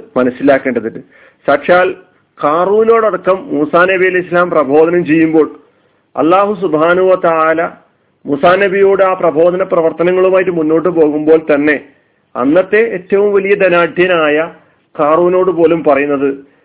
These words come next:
"നിനക്ക് നിന്റെ ഭൗ-, ഭൗതിക വിഭവങ്ങളൊക്കെ തന്നെ ഉപയോഗപ്പെടുത്താമെന്നാണ്. പക്ഷെ അത് നിന്നെ അഹങ്കാരിയാക്കരുത്, നിന്നെ, നിന്നെ പടച്ച റബ്ബിൽ നിന്ന്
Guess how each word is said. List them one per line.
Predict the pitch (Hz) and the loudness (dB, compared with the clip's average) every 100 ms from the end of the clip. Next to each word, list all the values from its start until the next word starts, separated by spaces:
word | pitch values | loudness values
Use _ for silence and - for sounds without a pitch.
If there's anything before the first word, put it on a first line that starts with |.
| _ - | _ -2
"നിനക്ക് | 151 190 202 | -2 0 0
നിന്റെ | 208 | 0
ഭൗ-, | 202 196 180 | 0 0 2
ഭൗതിക | 143 185 180 202 220 | 2 2 2 0 2
വിഭവങ്ങളൊക്കെ | 190 175 170 208 214 208 196 | 2 0 0 0 0 0 0
തന്നെ | 202 | 0
ഉപയോഗപ്പെടുത്താമെന്നാണ്. | 196 180 202 214 226 226 - 226 220 214 147 - _ _ _ _ _ - | 0 2 2 2 2 0 0 0 0 0 -2 -4 _ _ _ _ _ -6
പക്ഷെ | - 233 | -2 -2
അത് | 196 165 277 - - _ _ _ - | -2 0 0 -2 -14 _ _ _ -8
നിന്നെ | 135 156 208 | -2 0 0
അഹങ്കാരിയാക്കരുത്, | 170 156 175 175 196 214 226 175 - 165 156 175 - _ _ _ - | 0 -2 -2 2 2 2 2 0 0 -2 -2 -4 -6 _ _ _ -12
നിന്നെ, | 127 147 180 202 | -4 0 0 0
നിന്നെ | 185 165 180 | 0 -2 -2
പടച്ച | 190 160 151 156 | -2 -2 -2 0
റബ്ബിൽ | 143 120 127 151 | 0 0 -2 0
നിന്ന് | 135 123 139 | 0 -2 -4